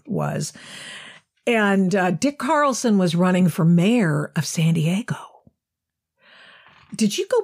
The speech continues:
back over some of the, uh, things that they were writing about Dick Carlson at the time? Because it was, I mean, Dick Carlson's a star. Dick Carlson was not well <laughs> liked in San Diego. <laughs>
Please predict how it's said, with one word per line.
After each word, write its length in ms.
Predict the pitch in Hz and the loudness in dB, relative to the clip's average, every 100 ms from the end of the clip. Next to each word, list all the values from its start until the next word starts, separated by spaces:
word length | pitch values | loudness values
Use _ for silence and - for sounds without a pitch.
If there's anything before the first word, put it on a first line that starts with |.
| - | 0
back 240 | 233 226 | -2 0
over 240 | 196 190 | 0 0
some 240 | 170 202 175 | 0 0 0
of 80 | 160 | 0
the, 260 | 143 135 | 0 -2
uh, 220 | 147 - | -4 -8
things 480 | 165 - 196 220 208 | -10 -2 2 2 2
that 180 | 175 160 | -2 -2
they 160 | 165 160 | -2 0
were 160 | 147 | 0
writing 340 | 147 143 170 220 | -2 0 2 2
about 280 | 226 240 | 2 0
Dick 120 | 247 220 | -2 -2
Carlson 440 | 220 214 208 214 | 0 0 2 2
at 80 | 202 | 0
the 80 | 175 | -2
time? 260 | - 165 | -2 0
Because 440 | 160 156 - 156 139 | 0 -2 -2 -4 -4
it 200 | 175 - | -6 -6
was, 280 | 180 139 - - _ - | -8 -10 -12 -18 _ -2
I 60 | 196 | -2
mean, 200 | 160 151 | -2 -4
Dick 160 | 247 | -4
Carlson's 480 | 226 190 165 156 147 | -2 -2 -2 -4 -4
a 80 | 139 | -6
star. 460 | - 156 135 143 - - - - - _ _ | -4 -4 -4 -6 -8 -16 -20 -20 -20 _ _
Dick 160 | 214 262 | -4 -2
Carlson 540 | 277 277 262 - 190 | 0 0 0 0 0
was 140 | 165 160 | 2 2
not 300 | 170 202 - | 2 2 0
well 220 | 190 147 - | -2 -2 -6
<laughs> 60 | |
liked 380 | - - - - | -12 -12 -10 -12
in 60 | - | -10
San 200 | - - 622 | -12 -12 -14
Diego. 80 | 587 - - - - _ - _ - - 359 | -20 -16 -16 -14 -18 _ -20 _ -20 -14 -12
<laughs> 1300 | - 339 - - - 302 - - - - 254 - - | -6 -6 -6 -8 -8 -6 -6 -6 -6 -6 -4 -4 -6